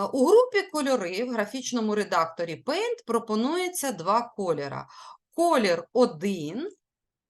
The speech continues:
і колір два. В залежності від того, м, який ви хочете,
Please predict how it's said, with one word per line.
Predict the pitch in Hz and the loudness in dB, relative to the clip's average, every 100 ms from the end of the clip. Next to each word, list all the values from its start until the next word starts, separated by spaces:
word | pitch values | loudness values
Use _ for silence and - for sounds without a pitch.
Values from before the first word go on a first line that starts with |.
| _ _ _ _ | _ _ _ _
і | - 440 508 - | 2 2 2 0
колір | 247 277 285 294 233 | 2 2 2 0 -4
два. | 151 143 160 143 147 147 _ _ _ 190 202 - | -8 -4 -2 -2 -6 -16 _ _ _ -20 -20 -10
В | 196 | -8
залежності | 190 320 466 523 330 320 - 285 | -2 0 0 0 -2 -4 -4 -8
від | 294 302 - | -8 -10 -8
того, | 294 254 196 175 170 - | -2 0 0 -2 -4 -8
м, | 180 185 185 170 | -10 -10 -10 -12
який | 202 226 294 311 320 233 | -6 -6 -6 -4 -4 -2
ви | 240 | -2
хочете, | - 247 220 - 202 | 0 -2 -2 -6 -8